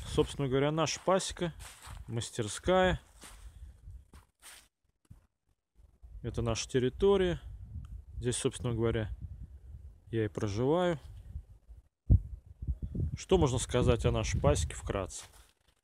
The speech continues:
У нас предусмотрен полный цикл, то есть от изготовления ульев,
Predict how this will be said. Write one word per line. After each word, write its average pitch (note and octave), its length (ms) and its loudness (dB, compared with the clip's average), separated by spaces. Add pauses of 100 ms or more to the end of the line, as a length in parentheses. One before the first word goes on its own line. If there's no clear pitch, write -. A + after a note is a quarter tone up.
(1500)
У C3 320 -2
нас G3+ 420 2 (300)
предусмотрен C3 580 0
полный A#2+ 320 2
цикл, E3+ 440 0 (880)
то C3 100 4
есть - 300 0 (140)
от C3+ 280 4
изготовления B2+ 840 2 (1040)
ульев, G3 460 4